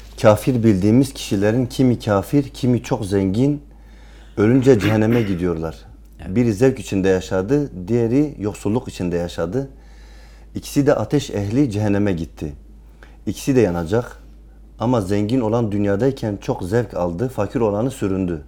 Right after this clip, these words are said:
Speaker 1: Bu adaletsizlik değil mi?
Speaker 2: Evet.
Speaker 1: Madem kafir olarak öldüler, öyle tercih ettiler.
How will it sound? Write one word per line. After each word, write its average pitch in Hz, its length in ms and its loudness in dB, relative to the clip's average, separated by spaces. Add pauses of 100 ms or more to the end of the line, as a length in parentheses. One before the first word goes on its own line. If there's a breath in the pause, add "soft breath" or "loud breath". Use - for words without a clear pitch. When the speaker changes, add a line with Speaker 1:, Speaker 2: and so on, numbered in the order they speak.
(580 soft breath)
Speaker 1:
Bu 101 240 -2
adaletsizlik 101 1000 -4 (100)
değil 95 280 0
mi? 95 260 -6 (600)
Speaker 2:
Evet. 76 120 -12 (440 soft breath)
Speaker 1:
Madem 104 380 2
kafir 117 320 0
olarak 123 380 2
öldüler, 101 480 0 (260)
öyle 120 340 0
tercih 98 440 -4
ettiler. 92 440 -4